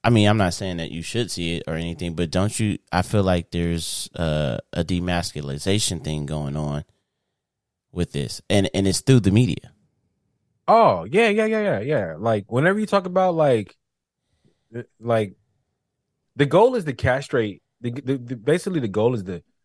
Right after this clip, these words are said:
Speaker 2: the goal is to castrate most men. It's the, it,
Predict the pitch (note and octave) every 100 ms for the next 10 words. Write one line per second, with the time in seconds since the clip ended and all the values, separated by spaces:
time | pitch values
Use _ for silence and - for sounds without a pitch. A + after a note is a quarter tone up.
0 | _ - A#2+ D3 G#3+ E3+ A#2+ - A2+ A#2
1 | A2+ G2+ F#2+ G2 - F#2+ F2+ C#2+ _ _
2 | _ _ _ _ _ _ _ _ A#2+ A#2
3 | C3 A#2+ A#2+ G2